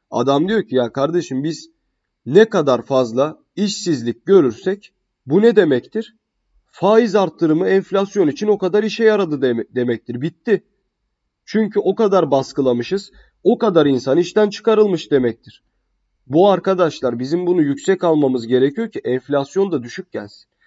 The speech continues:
fed rezerv bakiyeleri yirmi üç otuz. Altı Nisan önceki üç nokta dört trilyon. Yedi Nisan Cuma.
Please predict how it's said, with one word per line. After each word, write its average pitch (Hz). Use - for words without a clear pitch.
fed 214
rezerv 180
bakiyeleri 147
yirmi 151
üç 165
otuz. 113
Altı 139
Nisan 151
önceki 139
üç 160
nokta 135
dört 131
trilyon. 101
Yedi 143
Nisan 175
Cuma. 123